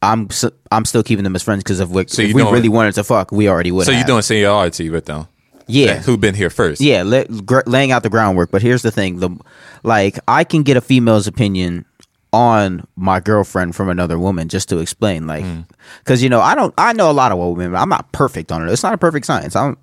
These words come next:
Speaker 1: like, there's mysteries about people that would, if I tried for the rest of my life, I still wouldn't uncover all of them. But, like, I could still get some kind of insight from another person's perspective, ah, perspective without telling.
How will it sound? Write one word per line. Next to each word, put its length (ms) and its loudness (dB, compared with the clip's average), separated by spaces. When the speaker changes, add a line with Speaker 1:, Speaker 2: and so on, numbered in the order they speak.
Speaker 1:
like, 220 2
there's 200 4
mysteries 340 4
about 160 2
people 460 2
that 180 2
would, 260 -2
if 120 -8
I 100 2
tried 300 0
for 80 -10
the 80 -2
rest 140 0
of 40 -4
my 80 2
life, 240 0
I 80 0
still 220 -2
wouldn't 160 0
uncover 320 -4
all 140 -6
of 60 -10
them. 120 -12
But, 120 -6
like, 260 -2
I 100 -2
could 140 -6
still 240 0
get 180 -2
some 160 0
kind 180 -2
of 80 -6
insight 440 -2
from 120 -4
another 240 -4
person's 300 -6
perspective, 440 -6
ah, 200 0
perspective 520 -2
without 260 0
telling. 360 -2